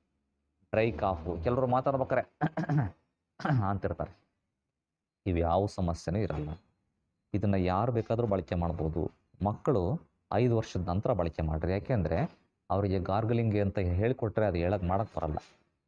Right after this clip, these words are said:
ನಿಧಾನವಾಗಿ ಅವರಿಗೆ ರೂಢಿಸ್ಬೇಕು. ಕೆಮ್ಮು ಬರೋಂತಹ ಸಾಧ್ಯತೆ.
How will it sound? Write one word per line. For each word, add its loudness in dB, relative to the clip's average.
ನಿಧಾನವಾಗಿ 4
ಅವರಿಗೆ 2
ರೂಢಿಸ್ಬೇಕು. -2
ಕೆಮ್ಮು 0
ಬರೋಂತಹ 0
ಸಾಧ್ಯತೆ. -4